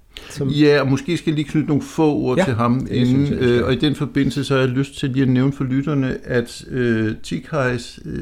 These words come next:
Speaker 2: sidste hustru, som han, øh, delte både liv og musikalsk karriere med de sidste cirka tyve år af sit liv, øh, har skrevet en, øh, meget fin biografi om ham, som hedder John Chikai, A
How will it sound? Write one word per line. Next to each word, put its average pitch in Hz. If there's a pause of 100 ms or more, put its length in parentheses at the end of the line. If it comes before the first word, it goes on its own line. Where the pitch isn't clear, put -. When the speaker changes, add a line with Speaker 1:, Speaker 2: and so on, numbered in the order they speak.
(120)
Speaker 2:
sidste -
hustru, 165 (140)
som 123
han, 117
øh, 104 (460)
delte 113
både 120
liv 127
og 117
musikalsk 117
karriere 113
med 113
de 113
sidste 117
cirka 117
tyve 127
år 120
af 110
sit 117
liv, 120 (600)
øh, 127
har 131
skrevet 139
en, 127
øh, 120
meget 135
fin 160
biografi 135
om 143
ham, 139
som 127
hedder 120 (120)
John 117
Chikai, 123 (420)
A 120